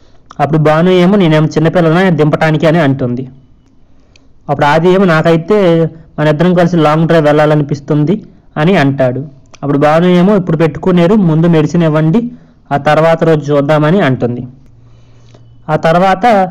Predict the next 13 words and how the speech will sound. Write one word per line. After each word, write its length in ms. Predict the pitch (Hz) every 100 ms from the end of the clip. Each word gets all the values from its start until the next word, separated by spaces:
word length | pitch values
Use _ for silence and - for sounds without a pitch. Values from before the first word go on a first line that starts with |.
| - -
ఆది 320 | 151 175 226
భానుని 760 | 170 170 180 185 208 170 175 - - -
ఇంటి 160 | 160 156
దగ్గర 240 | 170 165
దింపేస్తాడు. 760 | 185 160 151 147 - 139 131 127 - - - _ _ - 156
ఆ 40 |
తర్వాత 360 | 160 170 180 202
మెడిసిన్ 680 | 185 165 185 180 165 156
తీసుకువెళ్ళటానికి, 920 | 170 165 175 160 165 165 170 220 175 - - - 170
తీసుకురావటానికి 760 | 165 175 165 160 165 170 240
వెళ్తాడు. 500 | 147 139 135 131 135 - - - - _ - _ _ - - - _ _ - - - 147
రూమ్లో 280 | 165 190
పెట్టిన 560 | 185 185 185 180 170